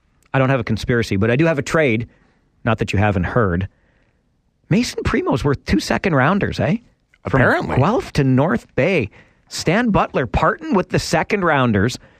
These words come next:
Speaker 1: to get Mason Primo. This, to me, looks like a deal that is based almost entirely on Mason Primo's birth year. He's a two thousand and one, but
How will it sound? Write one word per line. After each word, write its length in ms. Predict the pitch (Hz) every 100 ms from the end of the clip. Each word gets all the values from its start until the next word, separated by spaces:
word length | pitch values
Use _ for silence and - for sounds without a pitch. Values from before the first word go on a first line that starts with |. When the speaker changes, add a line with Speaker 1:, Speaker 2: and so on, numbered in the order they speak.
| _ _
Speaker 1:
to 80 | -
get 200 | 139 151
Mason 300 | 165 151 135
Primo. 300 | 117 151 120
This, 240 | 123 180 -
to 160 | -
me, 380 | 151 151 123 113 - - _ -
looks 320 | 135 147 -
like 300 | 135 131 - -
a 80 | 123
deal 580 | 110 127 110 80 120 - _
that 120 | 123 113
is 140 | 101
based 440 | 110 120 113 - - -
almost 400 | 127 139 135 -
entirely 880 | 117 101 - 139 160 135 92 98 117 - _ _ -
on 200 | 113 113
Mason 380 | 117 117 117 110
Primo's 580 | - 123 110 104 98 - _ _
birth 420 | 107 131 147 -
year. 300 | - 120 98 - _ _ _
He's 160 | 113 110
a 40 |
two 160 | - 127
thousand 400 | 120 110 104 101
and 120 | 87
one, 300 | 113 98 95 - _ _ _ _
but 240 | - 101